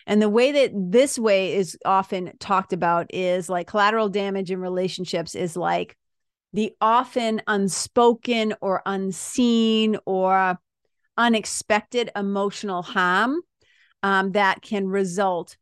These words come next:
when there's, like, a divorce, or there's a conflict, or there's a breakup, or in a situation maybe when sides have been chosen,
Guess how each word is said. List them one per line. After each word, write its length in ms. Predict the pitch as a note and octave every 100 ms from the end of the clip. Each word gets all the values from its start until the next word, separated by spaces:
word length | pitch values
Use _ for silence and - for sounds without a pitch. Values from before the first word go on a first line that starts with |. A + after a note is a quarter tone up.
| _ _
when 240 | G3 G3+ G3
there's, 280 | F3 F3 E3+
like, 280 | E3 E3 -
a 80 |
divorce, 640 | F3+ G3 C4+ B3+ - - - _ _ _ _
or 180 | F#3 F#3+
there's 200 | F#3 F#3
a 60 | G#3+
conflict, 680 | B3+ C4 B3 - - - - _ _ -
or 280 | F#3+ F#3+ F3+
there's 200 | F#3 F3+
a 60 |
breakup, 560 | F#3 G#3 G#3 - - - _ _ _
or 240 | G3+ G3 F#3
in 140 | G3
a 60 | F#3+
situation 640 | A3 G#3 G3 G3 G3 G3
maybe 300 | F#3 F3+ F3+
when 180 | F3 E3+
sides 480 | - E3+ E3 E3+
have 140 | - D#3
been 160 | D#3+
chosen, 600 | E3+ E3+ D3+ F#3+ - -